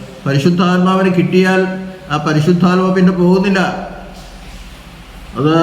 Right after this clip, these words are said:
ഒന്ന് യോഹന്നാൻ ഇരു-, രണ്ടിന്റെ ഇരുപത്തിയേഴ് പറയുന്നുണ്ട്, "അവനാൽ പ്രാപിച്ച അഭിഷേകം നിങ്ങളിൽ വസിക്കുന്നു."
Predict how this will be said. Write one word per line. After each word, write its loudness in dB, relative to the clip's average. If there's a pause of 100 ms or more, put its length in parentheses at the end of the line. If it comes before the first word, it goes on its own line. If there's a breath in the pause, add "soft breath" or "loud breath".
(240)
ഒന്ന് 2
യോഹന്നാൻ 4 (1120)
ഇരു-, 0
രണ്ടിന്റെ 2
ഇരുപത്തിയേഴ് 2
പറയുന്നുണ്ട്, 2
"അവനാൽ 0 (120)
പ്രാപിച്ച 2
അഭിഷേകം 2
നിങ്ങളിൽ 4 (120)
വസിക്കുന്നു." 0